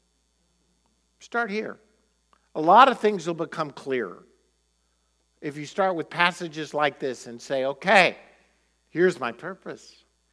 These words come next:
In whatever way, in whatever sphere of influence I have, in whatever gifting God has given me, I'm gonna declare His praises who called me out of darkness into this wonderful light." Because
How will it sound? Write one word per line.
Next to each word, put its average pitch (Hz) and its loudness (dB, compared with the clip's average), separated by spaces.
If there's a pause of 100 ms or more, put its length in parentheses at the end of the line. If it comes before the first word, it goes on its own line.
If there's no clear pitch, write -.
(140)
In 135 -12
whatever 160 2
way, 160 4
in 139 -8
whatever 131 -4
sphere 240 -6
of 180 -2
influence 165 -8
I 139 0
have, 135 0 (300)
in 143 -8
whatever 143 2
gifting 240 -4
God 190 6
has 156 -4
given 143 -4
me, 120 -8 (260)
I'm 165 0
gonna 233 -4
declare 135 -4 (180)
His 165 -2
praises 110 -6 (560)
who 135 -12
called 143 -2
me 135 -6
out 127 -2
of 110 -10
darkness 98 -10
into 113 -16
this 101 -14
wonderful 101 -14
light." - -18 (1080)
Because 165 -4